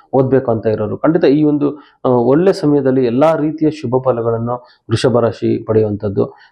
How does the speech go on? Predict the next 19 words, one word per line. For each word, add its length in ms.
ಹಾಗಾಗಿ 460
ನೀವು 320
ಒಂದು 580
ನ-, 480
ಜ-, 380
ನಿಮ್ಮ 260
ಜಾತಕವನ್ನು 640
ಕೂಡ 140
ಒಂದು 320
ಒಳ್ಳೆ 160
ಜ್ಯೋತಿಷಿಗೆ 460
ತೋರಿಸುವಂಥದ್ದು, 680
ಜೊತೆಗೆ 280
ಸ್ವಲ್ಪ 420
ಮಟ್ಟಿಗೆ 400
ನಿಮ್ಮ 180
ಒಂದು 200
ಪರಿಹಾರ 320
ಮಾಡ್ಕೊಂಡ್ರೆ 480